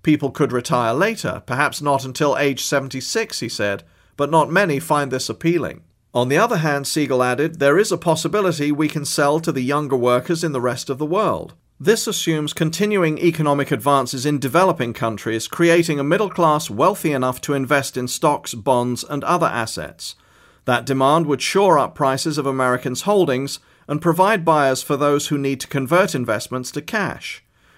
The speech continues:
"Current trends are promising," Siegel said, projecting that in twenty fifty,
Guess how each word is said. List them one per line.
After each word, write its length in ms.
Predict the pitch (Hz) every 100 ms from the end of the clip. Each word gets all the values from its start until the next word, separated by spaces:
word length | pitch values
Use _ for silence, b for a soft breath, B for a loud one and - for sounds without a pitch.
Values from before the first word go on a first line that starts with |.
| b
"Current 300 | - 135 123
trends 320 | 131 139 143
are 140 | 139 127
promising," 560 | - 220 208 165 120
Siegel 340 | 113 127 123 123
said, 320 | - 135 131 b b -
projecting 540 | 160 185 165 170 160
that 160 | 143 139
in 160 | 131
twenty 380 | - 147 135 123
fifty, 580 | - 233 226 143 131